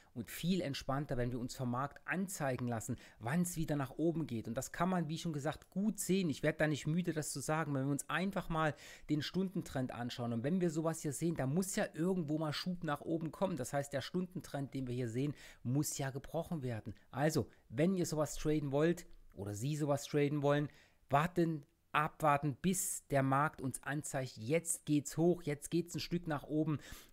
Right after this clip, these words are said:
Dann kann man sowas ganz kurzfristig traden. Ansonsten auf das große Rauschen am Markt schauen. Und das geht halt momentan eher noch nach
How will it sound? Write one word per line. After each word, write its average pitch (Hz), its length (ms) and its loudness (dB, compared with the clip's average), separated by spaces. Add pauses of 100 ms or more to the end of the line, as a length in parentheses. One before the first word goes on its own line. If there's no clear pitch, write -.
(120)
Dann 143 180 0
kann 143 200 -2
man 143 140 0
sowas 135 300 -2
ganz 190 260 -2
kurzfristig - 600 -4
traden. 131 320 -2
Ansonsten 120 640 -2 (100)
auf 156 300 0
das - 220 -6
große 139 520 2
Rauschen 156 400 -2
am 139 160 -4
Markt 135 240 -2
schauen. 135 300 0 (220)
Und 135 180 -4
das - 200 -6
geht 156 320 -2
halt 123 180 -4
momentan 123 580 -4 (100)
eher 151 380 4 (200)
noch 123 520 2
nach 123 340 -2